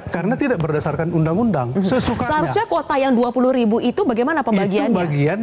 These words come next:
Speaker 1: dari pelanggaran.
Speaker 2: Aha.
Speaker 1: Yang jelas, haji ini tidak berlandaskan ketentuan undang-undang.
Speaker 2: Pemirsa harus tahu ya, kalau sekarang kan yang dua puluh ribu itu lima puluh persen dibagi untuk kuota reguler, lima puluh persennya dibagi
Speaker 1: Itu
Speaker 2: untuk yang haji
Speaker 1: setelah
Speaker 2: plus.
Speaker 1: ada keputusan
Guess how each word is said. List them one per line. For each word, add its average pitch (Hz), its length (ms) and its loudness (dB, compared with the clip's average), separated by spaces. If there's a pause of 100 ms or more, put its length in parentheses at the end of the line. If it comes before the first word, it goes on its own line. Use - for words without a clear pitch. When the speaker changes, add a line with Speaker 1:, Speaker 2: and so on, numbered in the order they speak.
Speaker 1:
dari 151 320 0
pelanggaran. 131 960 -2
Speaker 2:
Aha. 175 160 -4
Speaker 1:
Yang 190 120 0 (120)
jelas, 139 480 0 (160)
haji 175 320 -2 (160)
ini 233 160 0
tidak 214 320 0
berlandaskan 175 720 -2
ketentuan 147 560 0
undang-undang. 127 640 0
Speaker 2:
Pemirsa 311 320 0
harus 381 160 0
tahu 294 240 2
ya, 170 240 0
kalau 240 240 0
sekarang 254 400 -2
kan 349 160 0
yang 269 160 2
dua 220 160 2
puluh 226 240 2
ribu 208 240 2
itu 202 400 -2
lima 240 320 0
puluh 233 240 0
persen 311 400 0
dibagi 202 320 2
untuk 240 240 -2
kuota 180 240 -2
reguler, 175 400 0
lima 220 240 0
puluh 208 160 -4
persennya 202 400 -2
dibagi 170 320 0
Speaker 1:
Itu 233 160 0
Speaker 2:
untuk 247 80 0
yang 226 240 -2
haji 190 160 -2
Speaker 1:
setelah 143 320 0
Speaker 2:
plus. 208 240 -4
Speaker 1:
ada 143 240 0
keputusan 147 800 -2